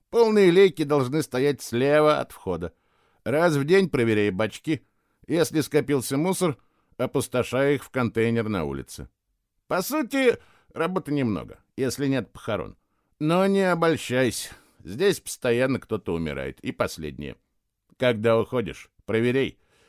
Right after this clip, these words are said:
закрыт ли замок. Подёргай для верности. Не знаю для чего, но кладбище должно быть заперто ночью. А сейчас самое главное». Бенестаре вернулся к покойницкой. Мы вошли.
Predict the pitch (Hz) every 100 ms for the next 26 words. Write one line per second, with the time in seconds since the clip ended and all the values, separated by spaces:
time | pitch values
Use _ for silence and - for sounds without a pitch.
0 | _ - 131 147 151 160 151 139 143 151
1 | - - _ _ _ _ - 233 170 117
2 | 80 87 101 98 82 87 - 65 - _
3 | _ _ _ _ _ 226 226 160 127 95
4 | 87 95 113 135 170 - _ _ - 190
5 | 156 113 127 143 151 - 139 123 82 87
6 | 120 123 110 104 123 87 - 92 90 85
7 | - 92 - _ _ _ _ _ _ -
8 | 107 101 - 98 95 120 123 - - _
9 | _ _ - - 131 135 123 113 104 120
10 | 104 65 - _ _ _ _ _ 101 92
11 | 98 98 - 113 127 117 107 98 95 92
12 | - 85 - 98 - 65 53 - - -
13 | - _ _ _ _ - 190 160 143 -
14 | 78 65